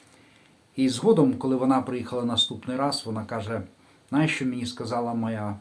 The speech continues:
подруга?» Кажу: «Що?» Вона каже: «Я ніколи в житті не мала такого щастя, щоб мій тато обняв мене, поцілував і сказав, що він мене любить». Тому щастя, м,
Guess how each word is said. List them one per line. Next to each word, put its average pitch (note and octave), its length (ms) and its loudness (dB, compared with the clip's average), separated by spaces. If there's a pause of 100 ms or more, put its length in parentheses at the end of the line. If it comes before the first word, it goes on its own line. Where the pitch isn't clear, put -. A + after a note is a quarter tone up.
(160)
подруга?» G#2 480 -8 (320)
Кажу: A2 300 -12
«Що?» G#2+ 320 -8 (760)
Вона A#2 160 -6
каже: B2 240 -4
«Я C3+ 100 4
ніколи C3 420 4
в A2+ 100 -2
житті C3 400 0
не A#2+ 160 -2
мала A#2+ 360 0
такого G#2+ 440 -6
щастя, G#2+ 500 -4
щоб A2+ 340 -6
мій A#2+ 200 -2
тато C3 440 -2 (200)
обняв A#2+ 500 0
мене, G#2 300 -2
поцілував A#2+ 760 -4
і A2+ 80 -14
сказав, A#2 600 -2 (420)
що - 200 -6
він A2+ 360 2 (120)
мене G#2+ 280 -6
любить». F2+ 460 -12 (840)
Тому E3 320 2
щастя, B2+ 840 2 (200)
м, A#2+ 540 -2